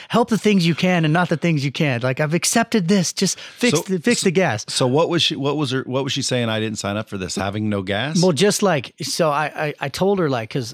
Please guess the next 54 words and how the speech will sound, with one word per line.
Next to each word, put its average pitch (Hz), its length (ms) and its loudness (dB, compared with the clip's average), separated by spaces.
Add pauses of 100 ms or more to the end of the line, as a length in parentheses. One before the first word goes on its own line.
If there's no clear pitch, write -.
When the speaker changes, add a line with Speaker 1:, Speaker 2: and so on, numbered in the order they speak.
(140)
Speaker 1:
I 143 80 -4
went 165 180 -4
through 156 120 -2
this 131 140 -2
whole 127 160 0
metamorphosis 113 880 -4
and 107 140 -4
I 101 80 -4
had 113 180 -6
this 123 140 -12
epiphany 117 600 -4
and 107 100 -6
I 101 60 -6
was 107 120 -10
gonna 113 160 -8
shift - 340 -4
my 117 80 -2
life 107 380 -6
and 110 100 -8
things 120 240 -4
were 113 80 -6
gonna 117 160 -4
change. 110 440 -6
And, 104 140 -8 (200)
but 139 100 0
I 147 40 2
was 147 80 -2
still 208 180 2
living 160 260 4
a 127 60 2
lie. 156 400 -2 (260)
Like, 131 100 -2
I 156 40 0
was 139 120 0
lying 170 260 2
to 165 60 2
my 131 100 0
fucking - 340 -4
self. 180 380 0
I 117 60 -2
was 117 120 -4
lying 139 260 0
to 107 60 -8
her. 165 360 2 (320)
I 139 60 0
was 135 140 0
lying 156 300 2
to 123 120 -2
everybody. 127 460 0 (420)
And 160 160 2
so 160 340 2 (320)
we 151 80 2
had, 165 320 0 (100)
like, 147 220 -2